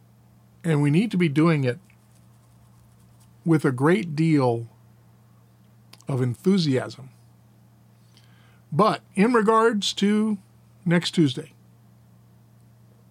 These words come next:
stop electing Democrats, stop electing rhinos, vote conservative. Where possible, vote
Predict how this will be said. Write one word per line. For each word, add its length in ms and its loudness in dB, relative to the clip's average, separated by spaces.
stop 420 -2
electing 380 0
Democrats, 720 -4
stop 480 -2
electing 480 0
rhinos, 760 -2
vote 440 0
conservative. 1000 -2
Where 200 -4
possible, 580 -4
vote 320 -2